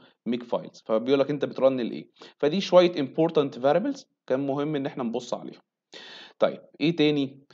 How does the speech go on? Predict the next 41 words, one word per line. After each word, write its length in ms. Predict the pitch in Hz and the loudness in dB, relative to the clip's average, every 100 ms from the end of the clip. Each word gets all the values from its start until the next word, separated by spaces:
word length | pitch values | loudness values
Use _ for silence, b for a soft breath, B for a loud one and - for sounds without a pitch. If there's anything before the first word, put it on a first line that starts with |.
| b b b _ _ _ | b b b _ _ _
في 220 | 170 220 | 4 6
شوية 340 | 269 - 208 202 | 6 6 4 6
variables 400 | 170 226 226 170 | 6 6 6 4
برضو 300 | 202 233 202 | 4 4 2
انت 160 | 208 | 2
ممكن 320 | 208 220 190 - | 2 2 0 -2
تس-، 180 | 135 | -6
تتهم، 580 | - - - 151 131 92 | -8 -10 0 0 2 -2
يعني 180 | 107 110 | -4 -2
انا 180 | 123 120 | 0 0
بقول 420 | - 117 123 180 | 0 2 4 4
لك 200 | 165 - | 2 2
هنا 200 | 220 151 | 0 0
ان 100 | 147 | -2
انت 160 | 170 170 | 2 2
مش 300 | 143 131 156 | 2 2 2
just 220 | - - | 2 -2
تقدر 500 | 139 127 160 151 139 | -6 -2 0 2 2
ت-، 180 | 135 131 | 2 0
ت-، 600 | 120 117 127 120 117 113 | 0 0 -2 0 0 0
تريد 260 | 131 175 156 | 0 2 2
الفاليو، 420 | 131 151 214 220 | 4 4 6 6
لا 140 | 175 | 6
انت 140 | 160 - | 4 0
كمان 340 | 139 165 240 | 0 4 4
ممكن 360 | 226 214 190 160 | 4 2 0 4
تoverwrite. 540 | 147 156 127 90 - 123 | 4 6 4 2 0 -2
يعني 140 | 143 | 2
مثلا 380 | 165 147 107 107 B B B | 2 2 0 -2 B B B
سي 260 | - - 190 | -14 -4 0
ميك 380 | 190 - - - | 2 2 -2 -16
سي 460 | - - 175 139 131 | -12 -4 0 2 2
داش 260 | 135 151 | 4 4
سي 280 | 135 - 147 | 2 -2 -2
اكس 400 | 151 - - - | -2 -8 -14 -8
اكس 440 | 117 - - - - | -6 -2 -4 -4 -6
داش 380 | 113 139 131 - | 0 0 0 -6
ستاندرد 500 | - 160 196 269 175 | 0 2 4 2 2
ده 120 | 165 | 2
هنا 180 | 175 160 | 2 4
بقول 460 | 131 160 196 175 | 4 6 4 2